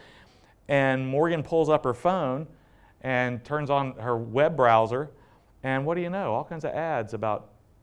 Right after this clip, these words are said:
Civil War battlefields. She hadn't been looking that up before.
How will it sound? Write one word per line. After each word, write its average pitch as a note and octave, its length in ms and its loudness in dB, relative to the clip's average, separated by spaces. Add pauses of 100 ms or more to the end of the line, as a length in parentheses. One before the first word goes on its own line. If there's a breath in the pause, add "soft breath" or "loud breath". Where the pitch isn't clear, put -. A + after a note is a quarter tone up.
Civil C#3 260 -6
War C3 180 0
battlefields. A#2 800 -8 (1700)
She - 100 -6
hadn't F#3 160 -2
been F#3 140 -2
looking G3+ 240 -4
that D3+ 160 0
up C#3 120 0
before. A#2 520 -10